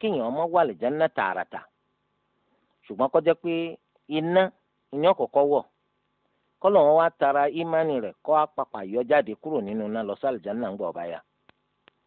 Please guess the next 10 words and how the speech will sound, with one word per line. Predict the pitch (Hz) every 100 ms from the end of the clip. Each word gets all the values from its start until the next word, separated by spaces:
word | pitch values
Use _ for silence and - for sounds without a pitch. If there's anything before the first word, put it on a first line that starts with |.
| _ _ _ 196
Nínú | 277
àdíìsì | 226 185 233 147
míì, | 175 208 - _ _ _ _ _ _ _ -
Ànábì | 135 196 160
ní, | 160 -
"Ala | 226 202 170 165 - _
inna | 180 175 139
Allah, | 117 120 156 175 165 - _ -
inna | 175 196 160
Allah | 143 170 175